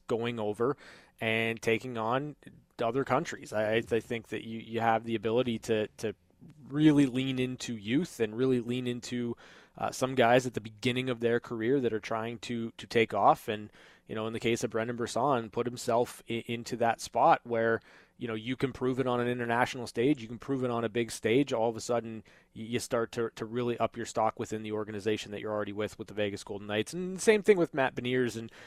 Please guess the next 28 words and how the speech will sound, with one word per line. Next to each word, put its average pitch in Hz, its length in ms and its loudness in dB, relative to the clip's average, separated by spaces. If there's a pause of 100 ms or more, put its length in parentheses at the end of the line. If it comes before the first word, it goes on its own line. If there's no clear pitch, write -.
(160)
and 123 160 -4
the 117 100 0
Seattle 117 340 2
Kraken. 117 380 0
Like, 107 180 -4
those 120 200 -2
are 117 60 -8
two 123 240 -8
guys 113 320 2
that 110 80 0
I 110 60 2
think 117 260 -6
are 110 60 -6
going 110 320 -8
to 113 380 -10 (140)
go 120 240 0
over 123 440 0
to 123 160 -6
Beijing 117 580 2 (340)
looking 123 300 -4
to 113 80 -6
prove 143 340 -2
something 107 420 -6
to 113 160 -6
a 107 40 -2
lot 104 200 0
of 101 60 -6
people. 104 320 -8